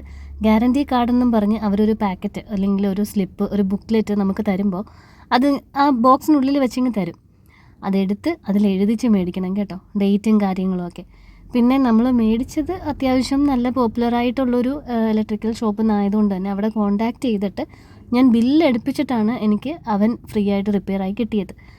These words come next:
അപ്പോൾ കെറ്റിലിൻ്റെത് ഞാൻ നോക്കിയപ്പോഴത്തേക്ക് അതിൻ്റെ ഈ ഗ്യാരണ്ടിയൊക്കെ വൺ ഇയറേ ഉള്ളൂ.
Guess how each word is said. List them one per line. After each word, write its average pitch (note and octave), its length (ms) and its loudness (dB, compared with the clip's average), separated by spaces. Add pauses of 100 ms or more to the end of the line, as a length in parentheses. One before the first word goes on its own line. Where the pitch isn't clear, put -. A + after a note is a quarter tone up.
(380)
അപ്പോൾ G#3+ 220 4
കെറ്റിലിൻ്റെത് C4 520 2 (100)
ഞാൻ C4+ 160 0
നോക്കിയപ്പോഴത്തേക്ക് A#3+ 640 -4 (540)
അതിൻ്റെ C#4 360 4
ഈ D4+ 120 2
ഗ്യാരണ്ടിയൊക്കെ B3 680 0 (160)
വൺ G3+ 220 2
ഇയറേ G3 260 2
ഉള്ളൂ. D#3+ 140 -10